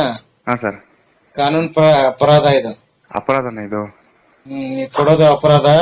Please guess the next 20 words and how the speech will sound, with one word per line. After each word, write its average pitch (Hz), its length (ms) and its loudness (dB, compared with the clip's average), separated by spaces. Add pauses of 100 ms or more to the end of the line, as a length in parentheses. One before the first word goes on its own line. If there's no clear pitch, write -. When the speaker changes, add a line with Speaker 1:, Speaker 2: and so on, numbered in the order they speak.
Speaker 2:
ತಗೊಳ್ಳೋದು 147 500 2
Speaker 1:
ಹಾ. 120 60 0
Speaker 2:
ಅಪರಾಧ. 135 340 0 (760)
Speaker 1:
ಹಾ. 110 360 -6 (400)
Speaker 2:
ಈ 151 80 0
ಕೊಟ್ಟವನ್ಗೆ 175 880 -2 (560)
Speaker 1:
ಹಾ. 120 360 -4
Speaker 2:
ಹತ್ತು 156 220 0
ವರ್ಷ 156 160 -2
ಶಿಕ್ಷೆ, 139 400 0 (600)
ತಗೊಂಡವನ್ಗೆ 156 920 2
Speaker 1:
ಓ. 147 40 -10 (480)
Speaker 2:
ಇಪ್ಪತ್ತು 143 300 2
Speaker 1:
ಹಾ. - 40 2
Speaker 2:
ವರ್ಷ 156 180 0
ಶಿಕ್ಷೆ, 139 400 0
ಜೈಲಲ್ಲಿ 151 380 2
ಕೊಳಿಬೇಕು 147 420 0
ಇಬ್ರು. 127 220 4 (640)
Speaker 1:
ಅಯ್ಯೋ, 113 560 -2